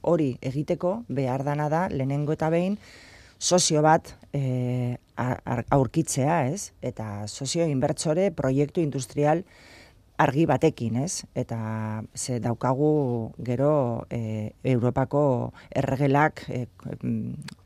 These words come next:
bete behar, ez? Eta orduan ez dugu engainatu behar inori, ez? Konpromisoa argi dago,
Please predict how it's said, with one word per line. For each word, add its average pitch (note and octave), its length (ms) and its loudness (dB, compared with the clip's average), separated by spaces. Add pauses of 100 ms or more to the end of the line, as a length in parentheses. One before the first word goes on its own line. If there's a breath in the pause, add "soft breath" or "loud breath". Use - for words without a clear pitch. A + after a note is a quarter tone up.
(120)
bete C3+ 280 2
behar, C3 380 4
ez? D3+ 320 -6
Eta A2 500 -8
orduan B2 460 -2
ez A#2 160 -4
dugu C#3 300 0
engainatu B2 500 -2
behar B2+ 380 0
inori, C3 580 0
ez? E3+ 240 -6 (560 loud breath)
Konpromisoa D3+ 800 6
argi C#3+ 340 2
dago, F#3 420 4